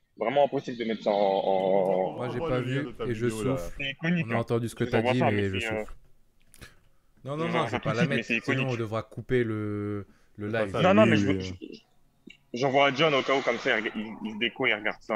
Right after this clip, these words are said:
Speaker 1: euh,
Speaker 2: Il va jamais regarder
Speaker 1: regarde
Speaker 2: ça,
Speaker 1: ça
Speaker 2: là,
Speaker 1: dans
Speaker 2: faut
Speaker 1: son
Speaker 2: l'envoyer
Speaker 1: coin.
Speaker 2: en,
Speaker 3: Tu sais,
Speaker 2: sur
Speaker 3: c'est,
Speaker 2: Insta.
Speaker 3: m'envoie là, si, si tu m'envoies en discussion là, là, je peux regarder, peut-être ça va me rappeler que, euh, mais
Speaker 1: Non, non,
Speaker 3: faut
Speaker 1: quand tu vas te
Speaker 3: envoyer ça.
Speaker 1: rappeler, tu vas dire, ouais, effectivement.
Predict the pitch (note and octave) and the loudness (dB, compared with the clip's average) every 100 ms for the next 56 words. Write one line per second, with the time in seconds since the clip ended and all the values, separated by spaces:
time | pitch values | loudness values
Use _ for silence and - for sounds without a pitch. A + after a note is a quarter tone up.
0 | G#2 G2+ G2 F#2+ F#2+ - A#2 A2+ A#2+ A#2+ | 0 0 0 -4 -6 -4 -2 0 0 0
1 | A2+ A#2 A2 C3 B2+ - A2 A2+ F3 G2+ | 0 0 0 2 0 -2 -2 0 0 -2
2 | G2 G2 A#3+ - C3+ C3 A#2+ B2+ C3+ B2+ | -4 0 2 4 4 4 6 8 6 4
3 | D#3 C3 E3 E3 D#3+ D#3+ D3 C3+ - C#3 | 0 -4 -4 2 2 4 2 -2 -10 -6
4 | D#3 D#3+ C3+ G#2 - G2 G#2 B2+ D#3 B2 | 0 2 4 2 -4 -6 -4 -4 -4 -8
5 | G#2+ G2+ F#2 F#2+ - A#2 A#2 - F#2+ F#2 | -8 -6 -4 -4 -4 -8 -8 -8 -12 -12
6 | _ _ _ _ - - _ _ _ _ | _ _ _ _ -20 -20 _ _ _ _
7 | _ G2 F#2 F2+ F2+ F2 F2 G2 E3+ - | _ -8 -6 -6 -4 -4 -2 4 4 4
8 | - C#3+ - C#3 E3+ E3 A#2+ B2 A2+ A#2+ | 4 2 0 0 -2 0 -2 0 0 0
9 | A#2 A#2+ - A#2+ A2+ | -2 -6 -6 -10 -10